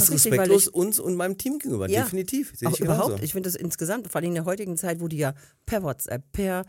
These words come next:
Speaker 1: Richtig.
Speaker 2: Telefon, du kannst ja alles,
Speaker 1: E-Mail,
Speaker 2: du kannst eine
Speaker 1: kannst,
Speaker 2: E-Mail schreiben,
Speaker 1: genau.
Speaker 2: du kannst ja
Speaker 1: Es gibt
Speaker 2: eigentlich
Speaker 1: keine Ausreden.
Speaker 2: Also heute ist es ja eigentlich, wenn du dich gerade irgendwo in der Ecke klebst, weil irgendwas
Speaker 1: Richtig.
Speaker 2: geschehen ist,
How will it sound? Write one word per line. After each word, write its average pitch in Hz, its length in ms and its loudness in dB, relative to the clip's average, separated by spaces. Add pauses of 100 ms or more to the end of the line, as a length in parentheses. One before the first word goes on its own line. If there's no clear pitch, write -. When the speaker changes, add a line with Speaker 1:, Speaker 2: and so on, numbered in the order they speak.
Speaker 1:
Richtig. 92 320 -8
Speaker 2:
Telefon, 196 480 0
du 185 80 -4
kannst 226 240 -2
ja - 80 -2
alles, 180 160 2
Speaker 1:
E-Mail, 240 100 2
Speaker 2:
du 220 60 0
kannst 214 100 4
eine 208 100 4
Speaker 1:
kannst, 220 120 0
Speaker 2:
E-Mail 214 140 -2
schreiben, 190 260 -2
Speaker 1:
genau. 185 100 0
Speaker 2:
du - 60 -4
kannst 202 180 -4
ja 196 80 -2
Speaker 1:
Es - 60 -6
gibt - 100 -4
Speaker 2:
eigentlich 185 140 0
Speaker 1:
keine 107 260 0
Ausreden. 87 460 -2
Speaker 2:
Also 196 200 2
heute 240 240 0
ist - 200 -2
es 220 80 -2
ja - 80 -4
eigentlich, 196 280 0
wenn 196 120 0
du 196 80 0
dich 196 120 -6
gerade 190 260 -4
irgendwo 190 240 -2
in 175 60 -2
der - 100 -4
Ecke 190 180 -4
klebst, 202 440 -6
weil 185 180 0
irgendwas 185 320 -4
Speaker 1:
Richtig. - 40 -10
Speaker 2:
geschehen 190 300 -6
ist, 190 180 -2